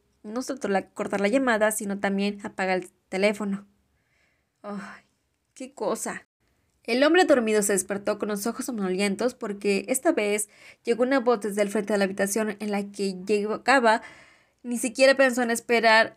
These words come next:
el permiso de su hijo. Abrió la puerta y entró sosteniendo un teléfono. "Rain, ¿tienes un trabajo que entregar hoy?". "Hey, ¿qué hora es, mamá?".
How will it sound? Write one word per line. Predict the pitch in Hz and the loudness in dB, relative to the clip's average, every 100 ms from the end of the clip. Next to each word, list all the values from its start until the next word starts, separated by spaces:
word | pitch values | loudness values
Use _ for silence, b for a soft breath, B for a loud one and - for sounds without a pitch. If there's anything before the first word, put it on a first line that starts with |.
| _ | _
el | 220 208 | -6 -2
permiso | 208 220 208 196 | -2 -2 -4 -2
de | 190 185 | -2 0
su | 214 | -2
hijo. | 214 202 208 | -2 -6 -6
Abrió | 220 226 240 | 0 2 4
la | 277 | 4
puerta | 277 240 202 | 4 2 0
y | 185 | -2
entró | 185 - 202 | -2 -4 -4
sosteniendo | 214 - 202 247 311 | -4 -6 -4 -2 -2
un | 285 | 0
teléfono. | 185 196 196 202 196 - _ b b b 226 | 0 0 -2 -6 -6 -12 _ b b b 0
"Rain, | 240 277 262 247 - | 4 6 4 0 0
¿tienes | 320 359 | 2 4
un | 359 | 4
trabajo | 285 220 220 220 | 6 4 4 0
que | |
entregar | 214 214 208 202 | 0 2 4 6
hoy?". | 202 302 - _ _ _ _ _ _ _ _ _ _ - | 6 4 -4 _ _ _ _ _ _ _ _ _ _ -8
"Hey, | 233 254 - _ _ _ _ | -6 -6 -8 _ _ _ _
¿qué | - 320 | 2 6
hora | 311 | 8
es, | 285 269 | 8 6
mamá?". | 262 226 208 | 4 2 -2